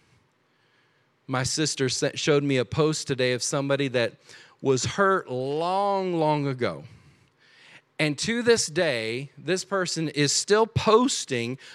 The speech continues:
about hurt that happened long, long ago. And in all kindness and, and, uh,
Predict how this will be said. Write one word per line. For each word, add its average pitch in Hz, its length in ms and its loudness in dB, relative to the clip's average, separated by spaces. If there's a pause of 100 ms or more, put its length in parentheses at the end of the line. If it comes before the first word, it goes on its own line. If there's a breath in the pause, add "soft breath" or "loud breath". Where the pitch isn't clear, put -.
(140 loud breath)
about 147 760 2 (760)
hurt - 680 -2 (580)
that 175 100 0
happened 190 420 -2
long, 220 640 0
long 247 280 -4
ago. 240 460 -4 (1700)
And 220 280 0 (600)
in 196 220 0
all 240 440 4
kindness 220 840 0
and, 180 280 0
and, 165 380 -2
uh, 147 340 0